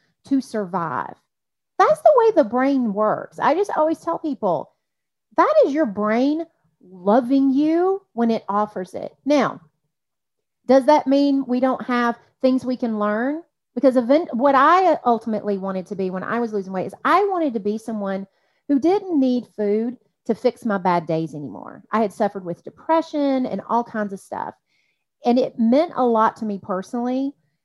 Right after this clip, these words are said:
to become someone who mentally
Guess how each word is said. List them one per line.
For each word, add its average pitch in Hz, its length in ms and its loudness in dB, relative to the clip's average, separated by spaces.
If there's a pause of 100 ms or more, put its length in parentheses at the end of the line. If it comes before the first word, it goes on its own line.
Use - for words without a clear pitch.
(140)
to 247 100 -2
become 262 480 -4
someone 190 640 -4 (4000)
who 277 100 2
mentally 302 640 0